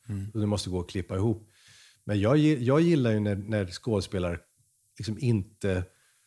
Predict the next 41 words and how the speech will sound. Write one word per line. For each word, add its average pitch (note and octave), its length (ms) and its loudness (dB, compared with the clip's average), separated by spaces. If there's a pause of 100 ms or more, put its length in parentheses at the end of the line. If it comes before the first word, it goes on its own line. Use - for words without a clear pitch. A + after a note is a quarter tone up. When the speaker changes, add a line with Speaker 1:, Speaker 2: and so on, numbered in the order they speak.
(160)
Speaker 2:
ber G#2 320 0
om F#2+ 140 2
lov, F#2+ 520 2
utan F#2 340 0
liksom, F#2 440 -2 (680)
man A2 80 2
säger G2 240 2
ju C3+ 80 4
ofta D#3+ 200 0
så A#2+ 80 0
här, A#2 60 2
"Men C3+ 80 4
nu, D3 160 4
nu C#3+ 120 0
spelar D3+ 280 2
vi C#3 80 4
igenom A2+ 260 4
scenen. A#2+ 480 2 (140)
Du C3+ 180 2
sitter A#2+ 320 -2
där", G2+ 300 2
tänkte F#2+ 320 -2
jag, F2+ 260 0
"och F#2+ 100 -2
sen F#2+ 180 -2
kan F#2 240 -6
du F2+ 160 -2
på - 160 -8
den F#2 180 -2
repliken F2 560 -6
kanske F2+ 220 -10
gå E2+ 100 -8
bort E2+ 300 -8
dit F2 340 -4
och E2+ 80 -10
så - 100 -10
står E2+ 260 -6
du F2 60 -4
där", A2+ 240 2
säger D#2 260 -8
vi. D2+ 60 -12